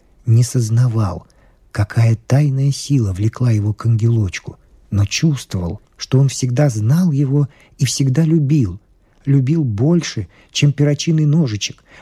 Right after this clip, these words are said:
больше, чем отца и больше, чем все остальное. Полный недоумения, тревоги, непонятного восторга, Сашка сложил руки у груди и шептал: «Милый,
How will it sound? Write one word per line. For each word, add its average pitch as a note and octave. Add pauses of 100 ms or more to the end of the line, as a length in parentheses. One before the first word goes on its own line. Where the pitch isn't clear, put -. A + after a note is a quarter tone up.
больше, D#3+
чем D#3+
отца D#3 (240)
и C#3
больше, D#3+
чем D#3 (220)
все -
остальное. D#3 (800)
Полный C3+
недоумения, C3
тревоги, A#2 (260)
непонятного C3+
восторга, B2 (420)
Сашка C#3+
сложил C#3
руки D3
у B2
груди D3 (240)
и -
шептал: G#2+ (880)
«Милый, D#2